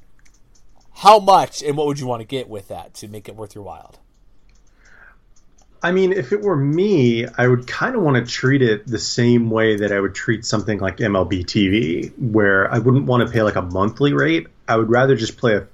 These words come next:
Speaker 2: a, pay a flat rate up front. And, you know, if I'm thinking, you know, and it, and it's kinda hard to parse the question just because we know that,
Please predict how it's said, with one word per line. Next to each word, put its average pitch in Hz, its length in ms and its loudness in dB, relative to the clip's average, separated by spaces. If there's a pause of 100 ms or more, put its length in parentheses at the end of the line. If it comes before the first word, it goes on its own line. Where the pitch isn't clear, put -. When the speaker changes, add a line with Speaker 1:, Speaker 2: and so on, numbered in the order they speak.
(160)
Speaker 2:
a, 135 60 -6
pay 117 240 0
a 98 80 0
flat 104 400 -4
rate 101 220 -2 (100)
up - 160 -4
front. - 560 -6 (920)
And, 117 560 2 (1080)
you 139 120 -2
know, 131 140 2
if 143 140 -2
I'm 143 160 0
thinking, 151 680 0 (840)
you 156 220 -12
know, 135 160 0
and 143 120 0
it, 143 160 0
and 147 100 2
it's 135 140 2
kinda 247 220 -2
hard 139 240 0
to - 60 -6
parse - 440 -4
the - 120 -14
question 95 520 -6
just 90 160 -10
because 107 300 -4
we 107 160 -2
know 110 400 2
that, 117 200 -4